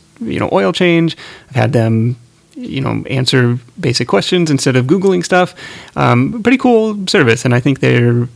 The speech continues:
making money on affiliate commissions on the back end. I'm not really sure, like, if you buy something, um, but a very cool service. I'll link that up in the show notes at side hustle nation dot com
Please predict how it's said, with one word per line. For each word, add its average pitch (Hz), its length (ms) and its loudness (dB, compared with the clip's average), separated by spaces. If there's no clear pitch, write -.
making 135 320 -2
money 117 200 2
on 113 320 0
affiliate 127 380 -2
commissions 123 340 -2
on 113 60 0
the 113 60 0
back 113 200 0
end. 113 160 2
I'm 110 60 2
not 120 120 4
really 120 300 2
sure, 170 240 0
like, - 120 2
if 117 120 0
you 113 40 2
buy - 200 -2
something, - 400 -6
um, 113 260 2
but 156 80 0
a - 20 4
very 170 160 2
cool 156 160 2
service. 135 240 0
I'll 131 80 2
link 135 160 0
that 120 160 2
up 117 240 -2
in 127 140 -2
the 117 60 -2
show 120 200 0
notes 113 340 -4
at 135 140 -12
side 120 200 -2
hustle 113 220 -2
nation 117 400 -2
dot - 140 -6
com 113 260 0